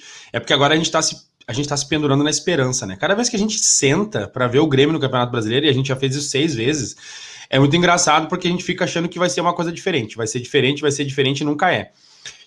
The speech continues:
Keck, eu, eu acho que é muito difícil. Eu acho que é muito difícil,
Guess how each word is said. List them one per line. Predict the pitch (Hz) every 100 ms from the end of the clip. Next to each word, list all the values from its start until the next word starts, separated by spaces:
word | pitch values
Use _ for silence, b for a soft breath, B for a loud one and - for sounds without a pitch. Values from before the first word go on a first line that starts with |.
| -
Keck, | 202 156 147 143
eu, | 170 233 233 185
eu | 170
acho | 160 185
que | -
é | 170
muito | 160 175
difícil. | 180 - 175 - - 98 _ _
Eu | 113 110
acho | 107 -
que |
é | 131
muito | 131
difícil, | 135 180 160 - -